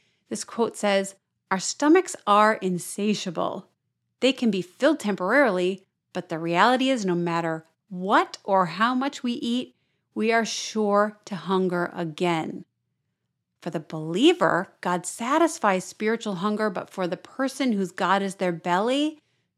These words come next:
true satisfaction will never come. Love that, love that quote.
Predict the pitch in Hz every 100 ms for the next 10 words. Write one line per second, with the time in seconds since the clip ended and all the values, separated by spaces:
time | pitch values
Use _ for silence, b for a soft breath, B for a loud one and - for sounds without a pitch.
0 | - - 220 240 - 277 285 - - 196
1 | 185 - 190 190 180 180 180 175 170 170
2 | 170 170 _ _ _ _ _ - - 50
3 | 180 _ _ _ _ _ - 240 285 302
4 | 302 302 226 220 220 220 - _ - 190
5 | 190 190 175 170 - - 165 - -